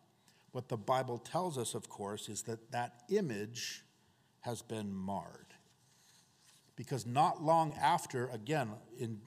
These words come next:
in the book of Genesis, no sooner had man been created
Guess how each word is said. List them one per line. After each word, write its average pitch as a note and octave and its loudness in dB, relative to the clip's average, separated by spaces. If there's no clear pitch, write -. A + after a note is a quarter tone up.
in A#2 -4
the A2+ -2
book C#3 -2
of C#3+ 0
Genesis, B2+ -2
no C#3 0
sooner D#3+ 2
had C3+ -4
man C3+ -2
been B2 -2
created B2 0